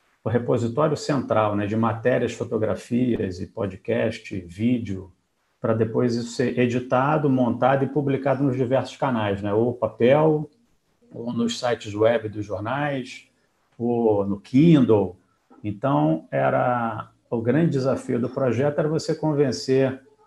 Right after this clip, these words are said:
quatrocentos e cinquenta jornalistas que eles todos deviam largar as ferramentas que eles usavam há doze, treze anos e trocar pra uma ferramenta nova. É difícil você convencer as pessoas disso, né? Eu acho que foi o mais desafiador, cara.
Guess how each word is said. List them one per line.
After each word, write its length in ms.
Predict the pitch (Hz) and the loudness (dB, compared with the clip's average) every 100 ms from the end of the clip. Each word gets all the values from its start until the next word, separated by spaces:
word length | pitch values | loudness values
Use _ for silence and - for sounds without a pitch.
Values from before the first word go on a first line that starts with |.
| _ _ | _ _
quatrocentos 1160 | - 127 123 127 - - 160 160 131 120 110 - | 0 0 0 -4 -4 0 0 -2 -6 -8 -8 -10
e 80 | 123 | -8
cinquenta 600 | 113 - 113 120 113 113 | -6 -6 -4 -2 -2 0
jornalistas 1080 | 107 110 123 147 120 135 135 160 170 - - _ _ _ _ | 0 2 2 2 2 0 0 -2 -2 -6 -20 _ _ _ _
que 80 | - | -4
eles 280 | 123 110 110 | -2 -2 -2
todos 320 | - 156 147 | 2 4 4
deviam 300 | 131 123 135 | 2 0 0
largar 440 | 127 113 107 117 117 | 0 0 0 0 0
as 80 | |
ferramentas 600 | 117 123 117 113 117 117 | 0 -2 0 0 -2 -4
que 80 | - | -4
eles 180 | 113 110 | -4 -2
usavam 460 | 110 98 101 98 98 | -2 -2 -2 -2 -4
há 60 | |
doze, 520 | 98 110 135 113 107 | 2 2 4 0 -2
treze 380 | - 107 110 107 | -4 -2 -2 0
anos 440 | 117 117 127 143 139 | -2 0 -2 -2 -2
e 80 | 147 | -4
trocar 320 | 147 - 139 | -4 -4 -6
pra 120 | - | -4
uma 80 | 131 | -6
ferramenta 540 | - 127 131 135 135 | -4 -6 -4 -4 -4
nova. 360 | 147 110 104 113 | -2 -2 -2 -4
É 40 | |
difícil 480 | 143 139 - 147 147 | -6 -10 -6 -6 -6
você 20 | |
convencer 520 | - 135 139 123 - | -6 -6 -6 -8 -10
as 80 | 120 | -12
pessoas 480 | - 131 - 131 120 | -10 -12 -8 -6 -6
disso, 360 | 98 95 - 101 | -6 -10 -14 -14
né? 120 | 104 - _ _ _ _ _ _ | -14 -14 _ _ _ _ _ _
Eu 180 | 131 123 | -2 2
acho 200 | 135 131 | 2 0
que 60 | - | -2
foi 100 | 156 | 0
o 40 | |
mais 260 | 143 139 131 | 2 0 0
desafiador, 640 | 143 - 156 113 95 92 | -2 -2 -4 -2 -6 -8
cara. 260 | 104 92 | -10 -12